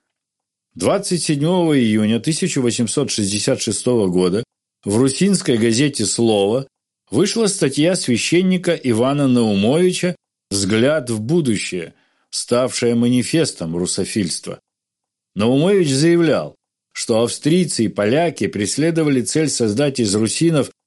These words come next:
отдельную общность рутенов-униатов,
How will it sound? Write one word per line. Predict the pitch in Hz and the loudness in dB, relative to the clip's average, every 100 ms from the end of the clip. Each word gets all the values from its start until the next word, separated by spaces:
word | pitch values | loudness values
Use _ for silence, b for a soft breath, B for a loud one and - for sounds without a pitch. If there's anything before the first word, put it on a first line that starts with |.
| _ - | _ -4
отдельную | 123 117 113 165 165 151 143 139 | -2 0 2 2 2 2 2 0
общность | - 151 165 - 156 151 - | -2 -4 -4 -4 -2 -2 -2
рутенов-униатов, | 113 131 139 160 170 156 147 - 147 147 147 156 - 87 - | 0 0 0 0 2 0 -2 -2 0 2 2 0 -2 -8 -14